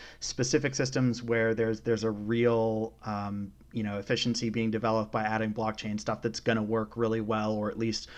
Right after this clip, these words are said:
looks like it's gonna work really well? Uh,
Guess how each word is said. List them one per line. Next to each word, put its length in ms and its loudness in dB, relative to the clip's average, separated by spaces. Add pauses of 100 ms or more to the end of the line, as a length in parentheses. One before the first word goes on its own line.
(180)
looks 340 6
like 160 4
it's 140 -2
gonna 220 4
work 260 0
really 240 0
well? 440 0
Uh, 260 0